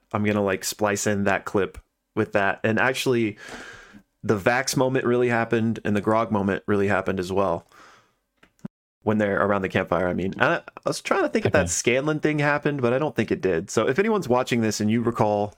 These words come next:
Speaker 1: that Scanlan flashback, let me know in the comments.
Speaker 2: It's funny you mentioned that, 'cause actually, since I knew the Keyleth one had happened, I was wondering, well, did the other ones happen?
Speaker 1: Yeah.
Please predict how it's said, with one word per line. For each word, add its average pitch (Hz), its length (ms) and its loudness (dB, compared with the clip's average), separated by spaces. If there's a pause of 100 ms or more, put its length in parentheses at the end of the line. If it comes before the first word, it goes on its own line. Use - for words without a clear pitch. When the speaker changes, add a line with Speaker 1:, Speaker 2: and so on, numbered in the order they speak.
(160)
Speaker 1:
that 110 200 2
Scanlan 104 680 0 (180)
flashback, 101 800 -2
let 113 140 0
me 120 80 0
know 98 240 0
in 95 100 -2
the 95 80 -2
comments. 92 360 -2
Speaker 2:
It's - 140 -2
funny 165 300 0
you 143 60 2
mentioned 147 220 0
that, 104 100 2
'cause 95 100 -2
actually, 107 560 2 (160)
since 131 220 0
I 113 100 4
knew 127 480 4
the 110 220 2
Keyleth 117 400 -2
one 104 100 0
had 90 120 -2
happened, 104 580 0
I 110 80 0
was 98 180 -2
wondering, 95 760 0
well, 107 100 -4
did 101 160 2
the 98 100 0
other 104 160 2
ones 87 220 -4
happen? 92 520 -2
Speaker 1:
Yeah. 110 240 0